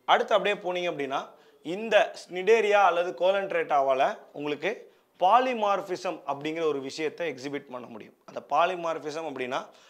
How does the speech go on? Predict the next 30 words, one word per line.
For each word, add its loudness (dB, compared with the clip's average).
பார்க்கறதுக்கு 2
இப்படி -6
இருந்தாலும் -2
இது -6
மாதிரி -2
நிறைய -2
தோற்றங்களை -2
உருவாக்க -2
முடியும் -8
அப்படின்னு -8
சொல்லி -10
பார்க்குறாங்க. -8
So, -14
variation 0
in -4
structure -4
and -4
its -12
function. -10
ஒரே 0
ஸ்பீசிஸ் -8
தான், -4
ஆனா 0
வெவ்வேறு 2
மாதிரியான 2
வடிவுகள்ல, 0
வேறு, 0
வெவ்வேறு 0
மாதிரியான 0
வடிவங்கள்ல -4